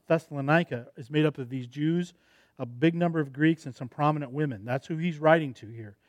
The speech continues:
And he says to them that, um, that they were saved during that time. That's what he's talking about here. He's talking about how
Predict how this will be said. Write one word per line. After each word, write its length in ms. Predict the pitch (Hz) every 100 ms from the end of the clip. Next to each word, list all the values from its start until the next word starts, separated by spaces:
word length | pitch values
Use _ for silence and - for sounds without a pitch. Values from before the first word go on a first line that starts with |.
| _ _ _ _ -
And 100 | 160
he 60 | 156
says 320 | - 254 269
to 80 | 196
them 360 | 156 147 156 - _ _ _ _ _ _ _ 135
that, 320 | 151 151 _ _ _ _ -
um, 380 | 151 139 131 127 _ _ _ _ _ _ _ _ _ _ _ 147
that 180 | 160
they 160 | - 190
were 140 | 170
saved 440 | - 208 226 170 135
during 280 | 170 165 156
that 180 | 147
time. 300 | - 214 156
That's 180 | 127 -
what 100 | 175
he's 140 | 147 -
talking 360 | 185 185 165
about 220 | 135 123
here. 140 | 113 120
He's 120 | 113
talking 320 | 170 165 160
about 200 | 143 139
how 320 | 120 147 143